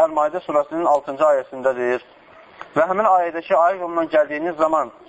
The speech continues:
sözləri ifrazat çıxışlarından, yəni ön və ya arxa ifrazatlarından xaric olan ifrazat mənasını verir. Yəni, hər hansı bir şey ön və arxa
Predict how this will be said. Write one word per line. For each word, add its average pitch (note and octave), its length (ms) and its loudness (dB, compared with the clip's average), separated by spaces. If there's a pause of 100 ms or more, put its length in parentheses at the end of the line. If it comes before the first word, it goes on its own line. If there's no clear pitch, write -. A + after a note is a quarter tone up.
sözləri D3 560 0 (300)
ifrazat D#3+ 520 0
çıxışlarından, D3+ 800 -2 (220)
yəni D3 180 0
ön E3 240 0
və D3 40 4
ya D3 160 6
arxa C#3 240 0
ifrazatlarından C#3 920 0 (320)
xaric F#3 320 0
olan E3+ 240 2
ifrazat D3+ 520 -2
mənasını C#3 400 -2
verir. A2+ 300 -2 (220)
Yəni, D3 140 -2
hər F#3+ 160 2
hansı F3 280 -2
bir D3 80 -6
şey C#3 260 -4 (720)
ön F#3+ 240 2
və E3+ 60 4 (120)
arxa E3+ 260 2